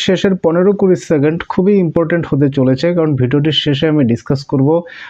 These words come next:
আপনার যদি রক্তের অভাব হয়ে থাকে, তাহলে সেটা পূরণ করার জন্য ভালো একটি মেডিসিনের ব্যাপারে। মেডিসিনটি একদম সেফ, কোনো রকম সাইড এফেক্ট হবে না, ন্যাচারাল মেডিসিন। আপনি নির্ভয়ে মেডিসিনটি খেয়ে যেতে পারেন।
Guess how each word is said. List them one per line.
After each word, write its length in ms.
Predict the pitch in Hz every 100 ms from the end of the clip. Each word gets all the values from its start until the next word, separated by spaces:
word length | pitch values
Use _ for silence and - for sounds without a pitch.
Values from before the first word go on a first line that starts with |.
| -
আপনার 320 | - 135 202 185
যদি 200 | 196 202
রক্তের 440 | 156 143 147 190
অভাব 220 | 160 151 151
হয়ে 280 | 131 139
থাকে, 400 | 151 139 117 101 90 _
তাহলে 220 | - 117 131
সেটা 280 | - 139
পূরণ 340 | 147 143 175 202
করার 260 | 202 190 165
জন্য 200 | 143 147 160
ভালো 260 | 147 120 135
একটি 200 | 139 139 143
মেডিসিনের 540 | 117 110 131 151 151
ব্যাপারে। 360 | 139 135 147 151 151 - - _
মেডিসিনটি 440 | 123 147 160 185 175
একদম 300 | 143 151 160
সেফ, 280 | - 165 165 -
কোনো 160 | 165
রকম 280 | 175 185 185
সাইড 320 | 170 - 127
এফেক্ট 280 | 143 143 175 -
হবে 140 | 143 143
না, 80 | 147
ন্যাচারাল 440 | 120 117 147 165
মেডিসিন। 420 | 156 156 151 160 170 - - -
আপনি 200 | - 139 180
নির্ভয়ে 380 | 160 175 185
মেডিসিনটি 440 | 165 139 135 139 143
খেয়ে 240 | 143 139
যেতে 200 | 139 139
পারেন। 340 | 139 147 180